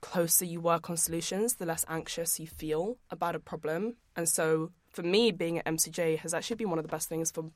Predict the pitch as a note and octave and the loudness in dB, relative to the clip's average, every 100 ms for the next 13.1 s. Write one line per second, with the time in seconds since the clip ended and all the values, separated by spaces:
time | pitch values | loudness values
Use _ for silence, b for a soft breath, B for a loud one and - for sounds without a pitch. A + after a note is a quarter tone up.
0 | - F3 F3 D#3+ D#3+ D#3 E3+ E3 - D#3+ | -4 2 2 2 0 -4 -2 -2 -2 -4
1 | D#3 D3+ G3+ G3 F#3+ - E3 E3 D#3+ - | -6 0 4 4 2 -8 -2 0 2 2
2 | - B B B - F#3+ A3 - A#3 A3+ | 0 B B B -2 4 4 6 10 10
3 | A3+ F#3+ F3+ - F#3 F3+ E3 - E3 D#3 | 8 4 4 4 4 4 2 0 -2 -4
4 | D3+ F3+ F3 E3+ D#3+ E3 D#3 D#3+ F3+ C#4 | -4 -4 -2 0 0 -2 -4 -6 -2 -2
5 | F#3 F#3 F3+ B3+ C4+ A3 E3+ D#3 D#3+ B | 0 -2 6 8 8 6 0 0 -4 B
6 | B B B B A3 A3 A#3 A3+ G3+ F#3 | B B B B 8 8 8 4 4 4
7 | F3+ F3+ - - D3 - F#3 F3+ D3 C#3+ | 2 -2 -4 -2 -2 -2 -4 -2 -4 -6
8 | - E3 D#3 E3 - - - D#3 D#3 D#3+ | -4 -2 0 0 0 0 -2 -2 -2 -2
9 | F3+ F3 F3 D#3 D3+ D3 C#3 C#3+ - C#3+ | -4 -4 -4 -4 -2 -4 -6 -10 -10 -8
10 | D3 C#3+ D3+ C#3+ D#3 D3 D3 - C#3+ C#3 | -8 -10 -10 -12 -10 -8 -6 -8 -8 -6
11 | E3 E3 D3+ D#3 D3+ D3+ C#3 D3+ D3 - | -6 -4 -6 -6 -8 -4 -4 -4 -8 -8
12 | D3+ - C#3 D#3 D#3 - D3+ D3+ C#3 D#3 | -8 -8 -8 -8 -10 -8 -8 -10 -6 -4